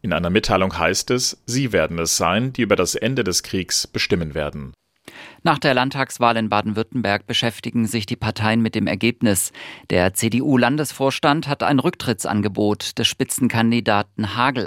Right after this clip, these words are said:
Speaker 2: abgelehnt. Das hat C-D-U-Generalsekretär Vogt dem S W R am Abend bestätigt. Einzelheiten von Ruben Moratz aus unserer Redaktion Landespolitik.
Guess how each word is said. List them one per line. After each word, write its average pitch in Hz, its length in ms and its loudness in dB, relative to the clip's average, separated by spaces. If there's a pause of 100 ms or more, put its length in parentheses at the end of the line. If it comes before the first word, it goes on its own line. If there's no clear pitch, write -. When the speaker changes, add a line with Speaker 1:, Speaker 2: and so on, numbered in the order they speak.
Speaker 2:
abgelehnt. 101 600 0 (340)
Das - 160 -2
hat 107 160 2
C-D-U-Generalsekretär 120 1500 0
Vogt - 560 -4
dem 101 140 2
S - 200 -4
W 104 60 2
R 95 260 2
am 104 120 -2
Abend 101 360 -2
bestätigt. - 680 -4 (180)
Einzelheiten - 640 -2
von 98 240 0
Ruben 135 240 0
Moratz 135 440 4
aus 120 160 -2
unserer 123 460 2
Redaktion 120 540 0
Landespolitik. 127 840 -4